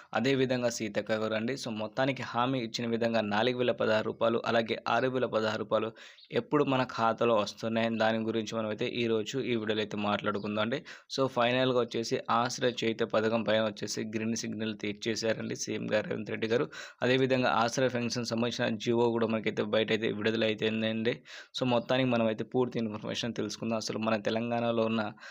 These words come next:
ఆసరా పెన్షన్దారులకైతే గతంలో హామీ ఇచ్చిన విధంగా అయితే ఇస్తారా, లేదంటే ఈసారి వచ్చేసి గత ప్రభుత్వం ఏదే విధంగా ఇస్తుందో ఆ విధంగా ఇప్పుడు సంవత్సరం వరకు అయితే ఇచ్చుకుంటూ వచ్చారు కదా, అదే విధంగా కంటిన్యూ వచ్చే అవకాశం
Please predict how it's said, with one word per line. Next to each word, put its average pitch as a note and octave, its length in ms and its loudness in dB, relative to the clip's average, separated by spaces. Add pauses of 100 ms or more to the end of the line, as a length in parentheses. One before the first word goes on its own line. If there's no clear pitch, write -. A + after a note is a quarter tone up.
(200)
ఆసరా C3 340 2
పెన్షన్దారులకైతే A2+ 840 0
గతంలో A#2+ 440 0
హామీ A2+ 340 0
ఇచ్చిన A#2 240 -2
విధంగా A2+ 300 0
అయితే G#2 160 -2
ఇస్తారా, A2+ 420 -2
లేదంటే A2+ 600 0
ఈసారి A#2 460 2
వచ్చేసి A2 480 -2
గత A#2 260 0
ప్రభుత్వం A2+ 440 -2
ఏదే A#2 240 2
విధంగా A#2 320 0
ఇస్తుందో A#2 320 0 (380)
ఆ A#2 120 4
విధంగా B2+ 380 2
ఇప్పుడు A#2+ 260 0
సంవత్సరం A#2 420 0
వరకు A#2 160 2
అయితే A2+ 160 0
ఇచ్చుకుంటూ A#2 380 -2
వచ్చారు A2 280 0
కదా, A#2 200 2
అదే A#2+ 180 4
విధంగా A#2+ 360 2
కంటిన్యూ A2+ 640 0
వచ్చే A2 260 -2
అవకాశం A2+ 680 0